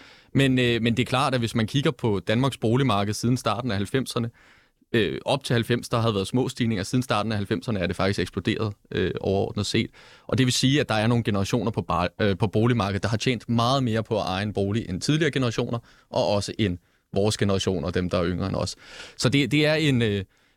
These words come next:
anormal situation på boligmarkedet, hvor folk tjener rigtig mange penge. Noget af det skyldes, øh, at man har indført, øh, flekslån og rentetilpas-, øh, rentetilpasningslånet og det afdragsfrie lån. Noget andet skyldes, at man har holdt boligskatterne helt i ro i perioden.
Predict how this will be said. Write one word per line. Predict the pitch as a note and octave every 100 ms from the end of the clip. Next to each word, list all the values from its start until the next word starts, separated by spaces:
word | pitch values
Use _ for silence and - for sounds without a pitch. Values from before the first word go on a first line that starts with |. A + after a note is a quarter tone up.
| _ _
anormal | - D3+ E3+ C#3 A#2+
situation | - A#2+ A2 D3 C#3+
på | C3
boligmarkedet, | A#2 B2+ C#3+ D#3 A2+ G#2+ A#2
hvor | A2 A2+ E2+
folk | - A#2+ -
tjener | - A#2 A2+
rigtig | G#2 G#2+
mange | G2+ G#2+
penge. | G#2+ G#2+
Noget | A#2+ C3
af | A2+
det |
skyldes, | A2 A#2 A2+ C3 - -
øh, | G2+ -
at | F#2+
man | F#2+
har | F2
indført, | G#2 - G#2 E2 -
øh, | - - -
flekslån | - A#2 - A2+ G#2 F2+
og | C#2+ F#2 -
rentetilpas-, | G2 A2+ - G#2 G#2 F#2+ -
øh, | - E2+
rentetilpasningslånet | A2+ B2+ - A#2+ A2 A2+ G#2 A2 G2 G2
og |
det | -
afdragsfrie | G2 B2+ A#2 - G#2+
lån. | G2 B2+ - - - -
Noget | - G#2+
andet | A#2+
skyldes, | - A2 A2
at | F#2+
man |
har | F2+
holdt | G2+ -
boligskatterne | F2+ G2 - F2+ E2 E2+
helt | F#2 D#2+
i |
ro | - E2+ -
i |
perioden. | - - -